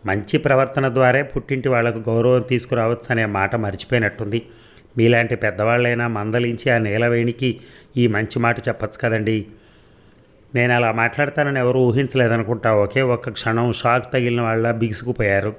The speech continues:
ఇక అక్కడ కూర్చోవాలనిపించలేదు. ఇక్కడున్న, ఆ,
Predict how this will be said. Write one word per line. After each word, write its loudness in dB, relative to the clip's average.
ఇక -2
అక్కడ -4
కూర్చోవాలనిపించలేదు. -4
ఇక్కడున్న, 0
ఆ, 0